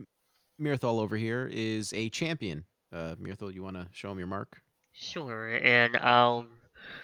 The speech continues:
Speaker 2: roll the, uh, mark. I believe in the title Raven. If I
Speaker 1: Yeah, so it had,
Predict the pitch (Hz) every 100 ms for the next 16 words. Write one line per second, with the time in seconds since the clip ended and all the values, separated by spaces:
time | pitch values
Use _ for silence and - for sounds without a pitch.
0 | _ 123 120 123 123 120 120 120 120 120
1 | 117 113 110 117 120 - _ _ _ _
2 | _ _ 135 139 131 131 127 127 123 127
3 | - 117 113 123 135 143 156 _ _ _
4 | _ 139 139 123 127 120 123 117